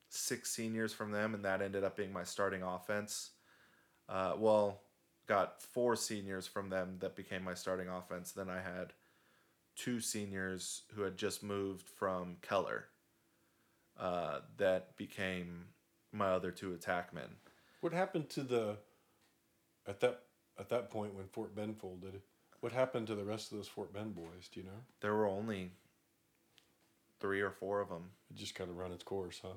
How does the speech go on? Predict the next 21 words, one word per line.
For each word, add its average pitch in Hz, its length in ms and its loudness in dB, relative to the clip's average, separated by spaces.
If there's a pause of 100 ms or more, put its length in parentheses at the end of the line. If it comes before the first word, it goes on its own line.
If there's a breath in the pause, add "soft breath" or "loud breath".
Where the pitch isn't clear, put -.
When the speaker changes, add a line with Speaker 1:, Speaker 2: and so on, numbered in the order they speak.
Speaker 1:
They 101 300 -2
came 101 280 -4
to 85 100 -2
us, - 540 -2 (200)
and, 92 380 -2
uh, 87 320 -6 (1300 soft breath)
a - 40 -10
couple 120 320 4
of 110 80 2
'em 110 160 2
ended 107 240 2
up 104 180 2
quitting 107 320 2
halfway 104 380 2
through 101 220 -2
the 98 60 -4
season. 101 440 -4
One 110 140 4
of 104 120 2
'em, 104 300 -2
his 101 300 -4